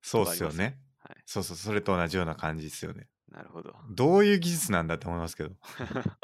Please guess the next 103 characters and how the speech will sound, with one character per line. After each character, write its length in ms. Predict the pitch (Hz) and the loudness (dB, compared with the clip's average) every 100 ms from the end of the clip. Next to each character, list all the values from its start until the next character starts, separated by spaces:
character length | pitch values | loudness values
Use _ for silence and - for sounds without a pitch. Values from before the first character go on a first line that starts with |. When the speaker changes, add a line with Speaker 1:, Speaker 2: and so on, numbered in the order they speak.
| - - - - - - - - _ _ _ _ _ | -12 -10 -12 -16 -18 -14 -14 -14 _ _ _ _ _
Speaker 1:
す 260 | - - | -14 -4
ご 160 | 110 131 | 0 0
い 60 | 90 | 2
な 180 | 80 | -2
と 80 | 71 | -4
思 100 | 82 | -10
っ 40 | 76 | -12
て。 140 | - | -18
Speaker 2:
は 180 | - 82 | -18 -18
い。 20 | |
Speaker 1:
い 20 | - _ _ | -18 _ _
や、 100 | 85 | -14
ま 160 | 78 78 | -10 -10
あ、 60 | 73 | -10
翻 280 | 101 95 | -6 -2
訳 240 | 95 90 92 | -2 -2 -2
が 340 | 90 87 - _ | 2 2 0 _
い 180 | - - | -14 -10
つ 100 | - | -6
か 400 | - 90 - - _ _ _ | 0 0 0 -14 _ _ _
取 160 | - - | -8 -4
っ 40 | |
て 100 | - | -4
代 140 | - 117 | 4 6
わ 80 | |
ら 120 | 120 123 | 8 6
れ 100 | 131 | 6
な 200 | 110 85 | 4 4
い 180 | 82 - _ _ _ _ | 0 -8 _ _ _ _
た 140 | 113 | 0
め 100 | 107 | 2
に 60 | 87 | 0
も 120 | 80 | -4
そ 240 | 76 104 98 | -2 0 2
う 40 | |
い 180 | 95 92 | 2 0
う、 120 | - _ _ _ _ | -4 _ _ _ _
ま 80 | - | -6
あ、 20 | |
で 60 | 82 | -4
も 60 | 82 | -4
そ 200 | 131 151 | 0 0
う 40 | |
い 40 | |
う 40 | 170 | 2
の 80 | 110 | 0
も 140 | 78 | 0
で 120 | 78 | -2
き 100 | 123 | 0
る 80 | 156 | 0
よ 120 | 139 | 0
う 40 | 92 | -2
に 60 | |
な 120 | 78 | -2
る 60 | 95 | 0
ん 40 | |
や 60 | 127 | 2
ろ 60 | 78 | 0
な、 140 | 78 | -4
き 100 | - | -8
っ 40 | _ | _
と。 160 | - - _ _ _ _ | -14 -14 _ _ _ _
Speaker 2:
も 100 | 90 | -18
う 20 | |
そ 120 | - | -10
の 80 | 110 | -8
う 40 | |
ち 120 | 113 113 | -6 -6
で 100 | 117 | -2
き 80 | |
る 80 | 143 | -2
よ 0 | |
う 40 | 104 | 0
に 20 | |
な 100 | 101 | -4
る 20 | |
ん 20 | |
じ 40 | 104 | -4
ゃ 40 | |
な 40 | |
い 20 | 87 | -6
で 40 | |
す 60 | - | -4
か。 340 | 98 - 90 - - 185 - - - - - | -6 -8 -8 -6 0 0 0 -8 -10 -12 -8
Speaker 1:
<laughs> 800 | - - - - - - - - | -8 -6 -6 -6 -10 -12 -16 -14
も 140 | 92 | -6
う 20 | |
何 160 | 95 127 | 0 2
も 100 | 123 | 2
せ 140 | 117 | 2
ん 60 | 110 | 2
で 100 | 90 | 4
え 20 | |
え 20 | |
や 120 | 92 82 | 4 2
ん 40 | |
っ 20 | |
て 100 | - | -2
な 100 | 78 | -10
り 60 | 78 | -8
ま 100 | 78 | -10
す 120 | - | -12
ね。 160 | 80 | -14